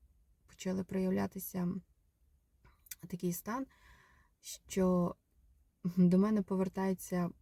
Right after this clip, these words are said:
бажання жити, бажання щось робити, бажання творити. Для мене це дуже великий крок, і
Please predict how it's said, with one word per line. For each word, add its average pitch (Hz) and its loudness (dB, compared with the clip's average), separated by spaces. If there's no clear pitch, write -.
бажання 170 2
жити, 170 -4
бажання 175 0
щось 180 -10
робити, 165 -4
бажання 175 -4
творити. 180 -4
Для 185 0
мене 202 2
це 180 -4
дуже 175 0
великий 175 -2
крок, 214 -8
і 170 -2